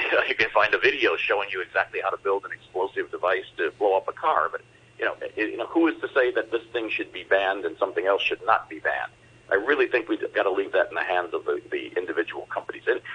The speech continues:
you know, it's a system that worked for us pretty well, you know, in the age before the internet. You know, newspapers, you know, generally policed themselves. Uh, you could go to the supermarket and you could still buy the tabloids that said, you know, "Aliens stole my mother."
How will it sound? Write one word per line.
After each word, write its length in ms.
you 80
know, 140
it's 160
a 180
system 440
that 200
worked 220
for 200
us 100
pretty 280
well, 540
you 80
know, 160
in 220
the 220
age 420
before 640
the 120
internet. 460
You 60
know, 180
newspapers, 600
you 60
know, 140
generally 600
policed 460
themselves. 580
Uh, 220
you 80
could 140
go 100
to 60
the 180
supermarket 540
and 80
you 80
could 160
still 160
buy 160
the 100
tabloids 640
that 100
said, 200
you 60
know, 120
"Aliens 460
stole 200
my 120
mother." 380